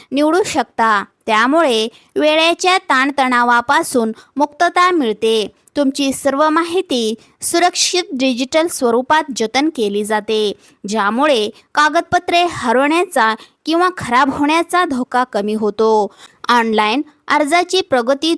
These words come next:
तुम्ही सहज पाहू शकता. ही सेवा वापरणं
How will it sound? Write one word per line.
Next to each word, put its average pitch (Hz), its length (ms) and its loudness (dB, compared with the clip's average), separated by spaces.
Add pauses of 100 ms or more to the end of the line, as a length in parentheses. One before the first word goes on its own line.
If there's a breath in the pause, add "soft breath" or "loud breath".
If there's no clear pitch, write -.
तुम्ही 262 220 0
सहज 240 500 -2
पाहू 220 280 -2
शकता. 214 560 -2 (300 soft breath)
ही 381 220 0
सेवा 311 420 0
वापरणं 254 640 0